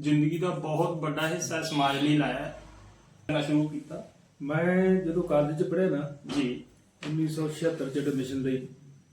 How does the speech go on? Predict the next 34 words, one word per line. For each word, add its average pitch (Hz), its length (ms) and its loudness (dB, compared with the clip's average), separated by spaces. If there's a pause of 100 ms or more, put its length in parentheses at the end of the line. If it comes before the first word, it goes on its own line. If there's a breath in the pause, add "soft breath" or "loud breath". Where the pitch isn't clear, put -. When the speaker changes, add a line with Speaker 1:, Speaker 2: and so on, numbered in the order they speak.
(140)
Speaker 2:
ਬੀਏ 139 180 2
ਪਾ-, 135 300 -4
ਅਹ, - 420 -8
ਪ੍ਰੈਪ 151 280 6
'ਚ, 143 140 -2
ਪ੍ਰੀ, 151 380 -4
ਉਹ 135 180 0
ਸੀ, 151 140 -8
ਪ੍ਰੈਪ 139 300 -4
ਸੀ 139 160 -6
ਉਦੋਂ। 139 220 -8
Speaker 1:
ਪ੍ਰੈਪ, - 520 -2
ਠੀਕ 147 180 4
ਹੈ 127 100 0
Speaker 2:
ਹਾਂ, 120 80 -2
Speaker 1:
ਜੀ। - 140 -8 (180)
Speaker 2:
plus 139 360 -4
one 135 100 -2
ਦੀ 143 100 0
ਤਾਂ 147 140 0
ਤੇ 160 280 -4 (460 loud breath)
ਮਤਲਬ 139 120 -6
Speaker 1:
ਪਲੱਸ 156 200 6
ਵਨ 156 380 -2
ਦੀ 165 100 0
ਥਾਂ 160 180 2
ਤੇ 185 80 0
ਪ੍ਰੈਪ 180 320 0
ਸੀ। - 120 -2
Speaker 2:
ਪ੍ਰੈਪ 180 220 8
ਸੀ। 120 280 -4 (340)
Speaker 1:
ਠੀਕ 143 220 2
ਹੈ 117 60 -8
ਜੀ। 110 100 -14